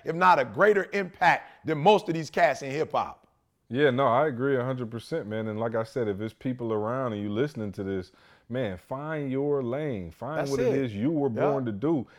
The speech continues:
Speaker 2: and
Speaker 1: Yeah.
Speaker 2: just blow it out, because you never know who's waiting on it. And then master that thing, right? Don't get caught up. People all the time call me, "Oh, I'm gonna be the next Eric Thomas. I'm gonna be the next E T." And I'm like,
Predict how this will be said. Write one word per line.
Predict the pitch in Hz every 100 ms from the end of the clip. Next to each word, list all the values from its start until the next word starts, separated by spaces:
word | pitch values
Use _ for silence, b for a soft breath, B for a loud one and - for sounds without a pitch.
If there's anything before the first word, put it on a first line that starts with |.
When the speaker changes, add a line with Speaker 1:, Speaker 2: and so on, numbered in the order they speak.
| b
Speaker 2:
and | 113
Speaker 1:
Yeah. | 147 139
Speaker 2:
just | 95
blow | 113 160 156
it | 160
out, | 208 107
because | 110 135 113
you | 123
never | 127 151 165 151
know | 156 170 139
who's | 143 110
waiting | 131 185 117
on | 107
it. | 95
And | 107 135
then | 139
master | 143 165 180 135
that | 110 98
thing, | 110 98 90
right? | 131 156 b b
Don't | 127 208
get | 208 160
caught | - 185 202
up. | 131
People | - 190 147
all | 190 175
the |
time | 156 196 175 139
call | 151 147
me, | 143
"Oh, | 156
I'm | 160 160
gonna | 151
be | 156
the | 147
next | 160 156 -
Eric | 160 151 131
Thomas. | 170 135 104
I'm | 143
gonna | 143
be | 147
the | 143
next | 156 135 -
E | 160
T." | 143 190 143
And | 127
I'm | 139
like, | 120 87